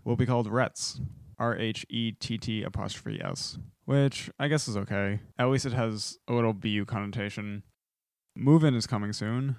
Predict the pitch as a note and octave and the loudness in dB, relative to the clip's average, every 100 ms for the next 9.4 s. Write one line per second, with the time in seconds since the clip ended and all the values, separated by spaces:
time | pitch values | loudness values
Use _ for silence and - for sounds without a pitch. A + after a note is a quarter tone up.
0 | - A2 - A2 A2+ A2+ A2 G#2+ G#2+ G2+ | -6 -8 -4 0 2 2 2 2 2 2
1 | G2 G2+ G2 G2+ A#2 B2 G2+ - A#2 A#2 | 0 -2 0 2 2 0 -2 -4 -2 0
2 | G#2+ - A2 G2 - A#2+ C#3 A#2+ A2 A#2 | 0 -4 -8 -10 -2 2 4 4 0 -2
3 | - - A2+ A2+ C#3+ C3 B2+ A#2+ A2 A2 | -6 -4 -2 0 0 2 0 0 0 -2
4 | G#2+ G#2 G2+ G2+ G#2 G2+ G2 G2 G2 - | -4 -2 -2 -4 -4 -2 -2 -2 -6 -6
5 | G2+ G2+ G2 G2 F#2 F#2 A2+ - - - | -6 -6 -6 -6 -8 -8 -8 -8 -10 -12
6 | - C3+ C#3 - A#2 A#2 A2+ - - _ | -8 0 0 0 -2 0 0 -2 -8 _
7 | - A2+ A2+ A2+ - C3 C3 B2+ A#2+ A#2 | -12 -8 -6 -6 -2 -2 0 -2 -2 -2
8 | A2+ - - A2 A#2 A2+ A2 A#2+ A#2+ A#2 | -4 -10 -6 0 0 0 -2 0 2 0
9 | G#2+ G#2+ G#2+ G2+ | 0 -2 -2 -6